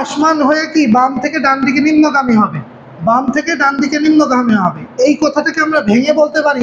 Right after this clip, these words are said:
এমইসি রেখা সুদের হারের রেখাকে ছেদ করে নিচের দিকে অগ্রসর হবে, নিচের দিকে, নিচে অগ্রসর হবে বা নিচের দিকে ধাবিত হবে বা নিচের দিকে অগ্রসর হবে, তোমরা বলতে পারো। এই দুইটা শর্ত যে বিন্দুতে, আহ,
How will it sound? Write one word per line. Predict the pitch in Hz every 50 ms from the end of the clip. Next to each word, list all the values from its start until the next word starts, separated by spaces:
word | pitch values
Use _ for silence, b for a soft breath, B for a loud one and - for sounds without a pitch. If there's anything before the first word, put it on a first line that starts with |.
| 240 247 269
এমইসি | 285 294 254 - 311 302 285
রেখা | 277 277 269 269 294 320 370 - - - - - - - - -
সুদের | - - 285 - 311 311 302 262
হারের | 285 302 302 294 277
রেখাকে | 285 269 - 247 - 294 285 269 302 320 311 -
ছেদ | - 302 294 226 208 -
করে | 294 311 320 311 285
নিচের | 285 - - 302 302 302 294 - - - - - - - - - 185
দিকে | 262 262 - 302 320 320 302
অগ্রসর | 254 226 240 269 262 - 285 262 233 220
হবে, | 214 - - 165 - - - - - - - - 214 226
নিচের | 269 285 240 311 320 302 226 220
দিকে, | 277 - - 311 330 349 403 440 - - - - 233
নিচে | 277 285 254 285 320 302
অগ্রসর | 294 247 294 294 - - 294 269 262
হবে | 277 320 330 330
বা | 320 311 294
নিচের | 302 247 - 302 226 220
দিকে | 277 - 294 247 226
ধাবিত | 233 269 294 302 302 285 269
হবে | 269 294 294 320
বা | 302 277 277
নিচের | 262 - 285 254
দিকে | 277 269 254 277 262
অগ্রসর | 233 254 269 262 269 277 262 247
হবে, | 254 262 262 254 254
তোমরা | 247 247 269 285 339 - - - - - - - - - 190 240
বলতে | 277 285 311 302 -
পারো। | 269 233 226 233 247
এই | 277 226 285
দুইটা | 302 - 330 311 - -
শর্ত | - 294 311 302 - 320 294 247 196
যে | 262 294 302 285
বিন্দুতে, | 302 302 302 302 302 - 311 320 339 392
আহ, | 466 - - - - - - - - - - - - - - 262 254 247